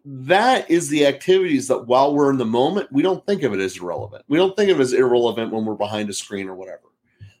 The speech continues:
But in reality, we don't really think about that stuff as a great memory that we are glad that we did. But if we would use that time,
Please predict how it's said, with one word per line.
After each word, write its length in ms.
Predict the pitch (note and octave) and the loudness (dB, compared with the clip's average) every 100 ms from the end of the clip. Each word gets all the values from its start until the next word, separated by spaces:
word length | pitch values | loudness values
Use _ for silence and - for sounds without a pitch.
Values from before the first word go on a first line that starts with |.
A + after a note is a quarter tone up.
| _ | _
But 320 | B2+ C#3 A#2+ - - _ _ _ - | 0 0 0 -6 -20 _ _ _ -2
in 160 | F3 | 2
reality, 800 | F#3+ G3 A3+ C#4 F3 C3 C3 D#3 _ _ _ - | 4 4 2 2 2 2 0 -4 _ _ _ -4
we 100 | E3+ | 0
don't 220 | G#3+ F#3 | 0 2
really 180 | F#3 F3 | 2 2
think 300 | - F#3 F3+ | 0 -2 0
about 320 | C3+ C3 C3 | 0 0 2
that 180 | B2 B2 | -2 -2
stuff 380 | - B2 A#2+ | -2 -2 0
as 140 | A2+ G#2 | -2 -4
a 100 | G#2+ | -8
great 360 | G#2 A2+ B2+ A2 | 0 2 2 2
memory 480 | A#2 A#2+ A2+ G#2+ | -2 0 0 -2
that 120 | G#2 G2 | -2 -6
we 140 | G#2 | -6
are 400 | F#2+ G2 A2 G#2 _ | -10 -10 -10 -12 _
glad 360 | - A2+ A#2 G2+ | -2 0 0 -4
that 80 | |
we 120 | F#2 G2+ | -6 -6
did. 320 | G2+ F2+ - _ _ _ _ _ _ _ | -4 -6 -8 _ _ _ _ _ _ _
But 120 | C3+ | 0
if 100 | C#3+ | 2
we 120 | E3 | 2
would 180 | E3+ D3+ | 2 0
use 360 | E3 G#3+ A#3+ E3+ | 0 0 0 2
that 280 | D#3+ C#3 | 2 2
time, 520 | - B2+ G#2 F#2+ F#2 | -2 -2 0 -2 -6